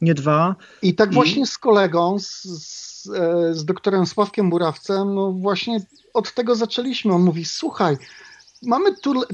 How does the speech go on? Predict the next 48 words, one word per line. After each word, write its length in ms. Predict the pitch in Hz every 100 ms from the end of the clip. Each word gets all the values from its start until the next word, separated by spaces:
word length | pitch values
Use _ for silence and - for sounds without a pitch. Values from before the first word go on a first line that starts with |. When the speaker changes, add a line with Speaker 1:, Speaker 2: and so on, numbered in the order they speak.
| -
Speaker 2:
tutaj 300 | - 254 247 208 - -
takie 260 | 262 -
i 80 | 302
takie 340 | 233 240 - 208
rzeczy. 400 | 170 139 - 135 147 175 _ _ _ _ _ _
Patrz, 160 | 262 -
jak 140 | 415
mi 140 | 339 381
to 120 | 311
się 160 | -
sprawdza", 500 | 277 - 254 233 214
bo 100 | 208
on 40 | 214
jest 180 | 214 -
praktykującym 880 | 208 - 196 202 185 185 185 180
lekarzem, 560 | 170 170 175 165 165 160
psychiatrą, 600 | - 151 - 156 170 160
jest 160 | 156 -
też 120 | 151
psychoterapeutą. 960 | - - 170 170 160 156 156 147 180 185 - 160
Mówi: 140 | 202 220
"Zobacz, 260 | 311 359
jak 140 | 262 -
to 120 | 254
się 180 | - 226
sprawdza, 580 | - - 208 202 240 233 - -
a 80 | 190
powiedz 280 | 247 262 220
mi, 160 | 240 - -
a 60 | 214
jakby 260 | 233 220
w 100 | 214
ptakach 380 | - - 294 254
było 200 | 208 233
tak 200 | 226 214
i 60 | 220
tak", 260 | 214 196
albo 220 | 190 175 196
nie 160 | 247
znasz 260 | 240 233 -
teorii, 260 | 214 214
bo 100 | 190
on 100 | 190
wie, 120 | 185 185
że 140 | 175
ja 180 | 165 160
się 140 | -
interesuję 580 | 175 160 175 - - 294